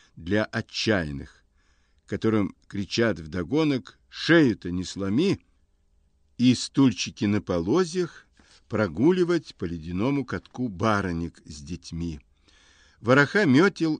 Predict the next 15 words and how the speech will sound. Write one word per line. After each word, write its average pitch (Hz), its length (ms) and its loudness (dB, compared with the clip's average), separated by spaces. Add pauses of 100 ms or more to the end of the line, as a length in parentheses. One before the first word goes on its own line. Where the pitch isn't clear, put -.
и 107 80 -4
лопат, 101 720 -2
ящики 98 600 -2
с 76 100 -12
бенгальскими 87 800 -6
огнями, 127 600 -2
ракетами 135 760 -2
и 123 240 -6
солнцами, 85 920 -6 (520)
и 202 340 -2
зажигательную 113 960 0
нитку 101 560 0
в 87 80 -14
железном 92 520 -6
коробе. 76 580 -8